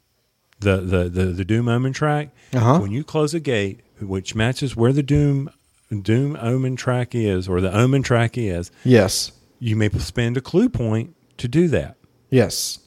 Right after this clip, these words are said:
Speaker 1: So if the investigator closes the gate, he, he can do it. We never had any gates that were opened when the Omen track was in the right position.
Speaker 2: D-, were you just closing? I mean, you couldn't time it to where you can make sure you close it on the right turn?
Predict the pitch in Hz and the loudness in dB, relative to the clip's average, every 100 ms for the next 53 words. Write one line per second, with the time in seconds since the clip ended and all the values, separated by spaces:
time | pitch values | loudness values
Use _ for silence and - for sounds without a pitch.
0 | - - 104 - 104 90 107 151 - 190 | -8 2 2 2 -2 0 2 2 -2 -2
1 | 190 190 190 - 139 170 214 185 220 269 | 0 0 -2 2 2 2 -2 -4 0 2
2 | 202 185 _ 120 123 - _ 117 123 160 | 2 -4 _ -4 -4 -6 _ -8 -6 -4
3 | 226 - _ _ _ _ _ 139 254 240 | -4 -6 _ _ _ _ _ 4 4 4
4 | 190 175 151 151 147 147 139 - 185 190 | 2 2 2 2 0 0 -2 0 2 0
5 | - - - 135 135 135 - 160 208 - | -4 -14 -6 -4 0 -2 2 4 4 4
6 | 120 123 131 _ _ - 131 147 135 143 | 2 2 -4 _ _ -8 -4 -2 -2 -4
7 | - 190 226 175 139 139 143 151 156 165 | -2 0 2 0 0 -2 0 0 0 0
8 | 185 202 202 196 262 247 175 - _ _ | 0 0 -2 0 0 -2 -6 -10 _ _
9 | 151 147 139 127 123 - 117 127 120 127 | -2 2 4 4 0 2 4 4 2 -4
10 | 101 123 131 123 123 147 - 120 117 127 | -6 0 2 4 2 0 -2 0 0 0
11 | 117 123 120 117 113 107 113 113 - 110 | 2 2 2 -2 -4 -6 -6 -6 -4 -2
12 | 113 117 113 110 104 113 - 117 131 151 | 0 0 -2 -2 -2 -2 -2 -4 -4 -6